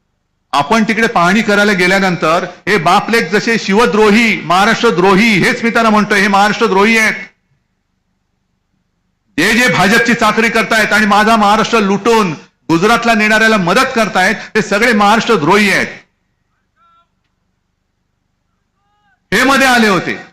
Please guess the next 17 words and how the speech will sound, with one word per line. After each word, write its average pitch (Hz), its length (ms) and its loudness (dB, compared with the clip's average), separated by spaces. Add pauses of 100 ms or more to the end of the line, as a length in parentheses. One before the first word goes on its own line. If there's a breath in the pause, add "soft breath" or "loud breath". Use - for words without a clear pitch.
(220)
अरे, 240 140 0
काय 247 240 0
तुमचा 269 300 -2
संबंध? 277 380 -2 (1600)
आम्ही 220 160 0
कुठे 254 240 0
तुमच्याशी 285 420 0
लढायला 254 280 0
आलो 240 120 2
होतो? 220 140 0
एक 233 180 0
तर 247 60 2
लढायच्या 240 380 2
लायकीचे 240 340 0
तुम्ही 247 220 -2
नाहीच 214 280 -2
आहात, 254 120 -2